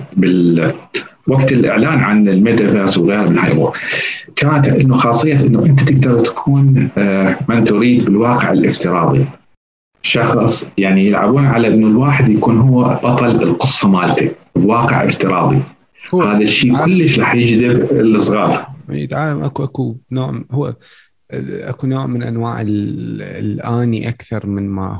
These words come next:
Speaker 2: هو ال-، إحنا يعني. اللي هو ط-، طيب ممكن يستمر؟ يعني ما أدري، أه، أشوفه شوية صعب. أم، مو بس صعب،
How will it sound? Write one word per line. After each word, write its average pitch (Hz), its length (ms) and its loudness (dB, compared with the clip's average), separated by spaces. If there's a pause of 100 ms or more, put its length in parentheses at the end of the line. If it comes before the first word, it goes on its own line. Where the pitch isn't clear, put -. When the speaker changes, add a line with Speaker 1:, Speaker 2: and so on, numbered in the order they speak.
Speaker 2:
هو 101 200 -4
ال-، 95 140 -12 (160)
إحنا - 320 -4
يعني. 107 560 -12 (1000)
اللي 123 200 -2
هو 175 380 0 (580)
ط-، - 80 -8
طيب 123 380 -6
ممكن 151 340 -4
يستمر؟ 139 680 -8 (160)
يعني 123 440 -10 (640)
ما 160 180 -4
أدري، 120 440 -10
أه، 120 420 -8
أشوفه 156 460 -6
شوية 120 260 -6
صعب. 113 400 -8 (1200)
أم، 95 500 -6 (520)
مو 156 160 0
بس 120 260 -8
صعب، 107 320 -8